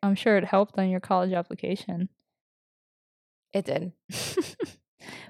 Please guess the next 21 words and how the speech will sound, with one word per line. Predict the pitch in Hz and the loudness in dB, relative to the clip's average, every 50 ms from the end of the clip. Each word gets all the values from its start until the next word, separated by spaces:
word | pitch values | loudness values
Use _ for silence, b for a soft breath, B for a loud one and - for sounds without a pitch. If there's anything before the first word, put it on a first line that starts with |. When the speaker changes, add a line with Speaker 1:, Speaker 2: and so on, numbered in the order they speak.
| B - | B 0
Speaker 1:
But | 226 254 | 4 6
Speaker 2:
It | 311 | 6
Speaker 1:
yeah, | 339 | 8
Speaker 2:
did. | 233 196 | 8 8
Speaker 1:
we | 202 226 | 8 8
had | 220 254 247 220 | 8 8 6 6
very | 240 247 247 | 6 6 6
different | 208 240 220 - 226 220 | 6 4 4 6 4 4
experiences, | 208 - - - 190 190 185 180 - - 165 160 | 4 2 4 4 6 6 6 6 4 2 2 2
and, | 170 175 175 170 165 - | 4 4 4 2 0 0
you | - 185 180 | 2 4 6
know, | 180 175 165 | 8 8 6
I'm | - - 185 190 190 | 6 6 6 6 6
gonna, | 185 196 202 202 - - - | 8 8 6 6 4 2 2
I'm | - 196 202 202 | 4 6 6 8
gonna | 196 226 226 226 | 8 8 6 6
chalk | 208 - - 180 175 - | 4 4 2 0 2 4
it | 202 180 | 4 6
up | 180 175 - - | 6 4 2 -2
to, | - - 180 175 175 170 170 170 165 - _ _ _ _ _ _ _ _ _ _ _ _ _ _ _ _ _ _ _ _ _ - _ - | 0 2 2 4 4 2 2 0 -2 -4 _ _ _ _ _ _ _ _ _ _ _ _ _ _ _ _ _ _ _ _ _ -20 _ -2
um, | 190 180 170 160 143 135 143 143 - | 0 2 2 2 2 0 -2 -4 -6